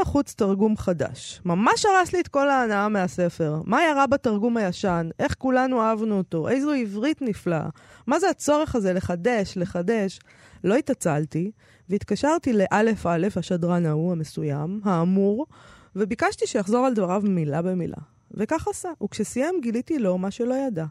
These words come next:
התרגום החדש לא היה אלא אותו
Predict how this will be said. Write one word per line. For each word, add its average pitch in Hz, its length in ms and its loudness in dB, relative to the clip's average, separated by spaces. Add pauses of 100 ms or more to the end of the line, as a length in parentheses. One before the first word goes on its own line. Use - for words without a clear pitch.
(160)
התרגום 202 560 -2
החדש 220 640 -4 (480)
לא 240 140 4
היה 285 320 4
אלא 285 180 4
אותו 196 380 4